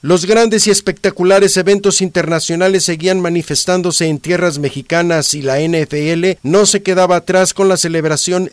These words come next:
histórica del partido oficial en México entre los Raiders de Oakland y los Tejanos de Houston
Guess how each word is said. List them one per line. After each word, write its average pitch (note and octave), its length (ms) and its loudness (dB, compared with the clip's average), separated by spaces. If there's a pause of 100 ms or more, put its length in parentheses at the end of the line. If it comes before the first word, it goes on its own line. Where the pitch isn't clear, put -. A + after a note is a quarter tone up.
histórica D#3+ 720 -2
del F3+ 200 -2
partido D#3+ 540 -2
oficial E3+ 480 0
en D3 120 -2
México F3 560 -2
entre G#3 340 2
los D3+ 220 2
Raiders E3 520 2
de C3+ 140 -2
Oakland E3 480 0
y G3 140 -2
los E3 240 0
Tejanos C#3 480 -4
de A2+ 80 -6
Houston D#3+ 580 -2